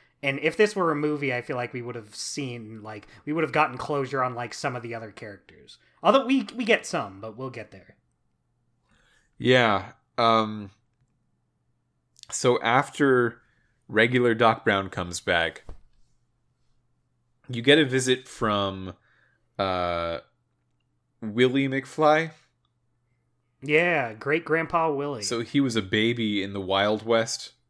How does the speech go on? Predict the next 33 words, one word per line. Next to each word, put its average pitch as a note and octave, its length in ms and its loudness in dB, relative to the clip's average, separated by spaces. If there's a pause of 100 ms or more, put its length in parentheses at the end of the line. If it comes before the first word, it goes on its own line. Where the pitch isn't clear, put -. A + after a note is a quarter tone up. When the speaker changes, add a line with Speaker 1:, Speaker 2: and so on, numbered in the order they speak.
(160)
Speaker 2:
and G2 220 -4
now G2 400 -2
is F#2 140 -4
an G2+ 60 -6
adult F#2+ 500 -4 (760)
in G2 200 -2
the F2+ 80 -4
thirties, A2 540 -4 (320)
which F3 160 0
is B3 160 2
sort B3 260 4
of A3+ 120 -4 (100)
a E3 80 4
weird D3 240 6
thing D3 160 -2
to C3 60 0
think C#3 220 -4
about. A2 280 4
I B2 120 4
always A3 260 2
think F3+ 180 -2
about C3+ 320 2
these A#2+ 200 -6
time A2+ 220 -4
periods A2 360 0
as G2 80 -4
being A2 240 -4
very G2+ 240 4
far G2 400 2
away, F#2 320 2
but B2+ 180 -2
they're B2+ 100 0
really C3 440 0